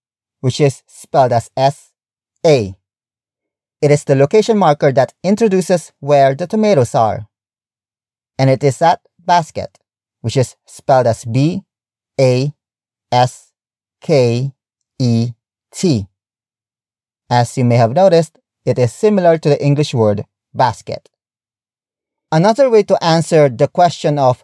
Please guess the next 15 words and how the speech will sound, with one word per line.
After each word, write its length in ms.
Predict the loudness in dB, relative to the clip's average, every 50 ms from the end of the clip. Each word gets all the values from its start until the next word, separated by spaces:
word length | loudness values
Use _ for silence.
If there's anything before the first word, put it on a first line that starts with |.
| _ _
how 220 | -4 0 0 0
many 500 | 0 0 0 0 0 0 0 -2 -4 -6 -10 _ _ _ _ _ -4
is 140 | -4 -2 -2
to 160 | -2 -4 -2 0
estimate 580 | -2 -2 -2 -4 -6 -4 -2 -2 -2 -4 -6 _ _ _ -4
the 160 | -2 0 0
number. 440 | 2 2 2 2 0 0 -2 -6 -10 _ _ _ _ _ _ _ _ _ _ _ _ _ _ _ _ _
For 100 | 0 0
example, 720 | 0 0 0 -2 -2 0 0 0 -2 -2 -4 -6 -6 -10 _ _ _ _ _ _ _ _ _ _ _ _ _ _ _ _ _ _ -4
nasa 400 | -2 0 0 0 2 2 0 0
lima. 440 | 2 0 0 0 0 0 0 -4 -8 _ _ _ _ _ _ _ _ _ _ _ _ _ _ _ _ _ _ _ _ _ _ _ _ _ _ _ _ _ _ _ _ _ -10
Nasa 400 | -4 -2 -2 -2 0 0 -2 -2
lima. 400 | 0 0 0 0 0 0 -2 -4 -8 _ _ _ _ _ _ _ _ _ _ _ _ _ _ _ _ _ _ _ _ _ _ _ _ _ _ _ _ _ _ _ _ -6
Nasa 380 | -2 -2 -2 0 0 0 0 2
lima. 440 | 0 0 2 2 0 0 -2 -6